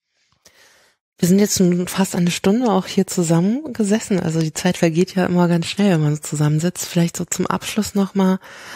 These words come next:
ähm, wenn ihr meinen Studierenden, äh, so einen Tipp an die Hand geben könntet,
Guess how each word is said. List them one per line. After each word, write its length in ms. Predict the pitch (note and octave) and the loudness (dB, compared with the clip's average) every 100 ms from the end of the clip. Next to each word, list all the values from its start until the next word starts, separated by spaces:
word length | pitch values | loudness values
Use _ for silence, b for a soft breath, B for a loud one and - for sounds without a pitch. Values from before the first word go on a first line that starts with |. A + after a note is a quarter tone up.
| B - | B -2
ähm, 600 | E3+ E3 E3 E3 E3 D#3+ - B B B B B - | 2 2 2 0 0 -4 -8 B B B B B 0
wenn 380 | E3+ E3+ F3 | 2 4 2
ihr 260 | F3+ F3+ E3 | 0 0 2
meinen 260 | D#3+ D#3 D#3 | 2 2 0
Studierenden, 880 | - D3 F3+ A#3+ C4 B3+ B3+ C4 C4 | -6 -2 2 2 2 2 2 0 -4
äh, 360 | - F3+ E3+ E3+ - | -2 0 2 -2 -4
so 100 | D#3+ | -4
einen 140 | D#3+ | -2
Tipp 280 | - D#4+ - | -2 -4 -2
an 120 | G3 | 2
die 140 | F#3+ F#3 | 2 2
Hand 200 | A#3 - | 0 0
geben 240 | G3+ F#3+ | 2 2
könntet, 400 | - F3+ F3+ | 2 2 0